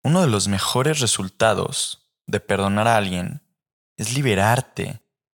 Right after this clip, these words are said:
de todos los efectos nocivos de esas emociones, de toda esa carga emocional que conlleva el rencor de no querer perdonar.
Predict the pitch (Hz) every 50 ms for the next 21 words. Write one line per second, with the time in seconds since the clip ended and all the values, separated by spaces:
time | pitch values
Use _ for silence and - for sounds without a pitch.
0 | _ _ - - - - _ - 143 147 160 160 156 143 - - - - - -
1 | - 120 - - - 143 135 135 120 98 92 - - - - - 147 170 180 151
2 | 120 98 92 98 98 - 104 - - 98 95 104 - - - 90 90 - - -
3 | - - - _ _ _ _ _ _ - 107 - - 135 147 156 151 - - 113
4 | - _ _ _ - 131 131 139 143 147 131 131 131 135 147 - - 107 104 101
5 | 101 - - - 95 101 104 101 101 101 104 - - 113 - - 101 92 95 98
6 | 95 101 98 92 90 90 - - - _ _ _ _ _ - 107 104 101 - 101
7 | 101 98 101 - _ - - 110 101 101 101 104 107 104 98 98 - - 98 95
8 | 92 92 - - 104 104 98 101 123 151 160 - - _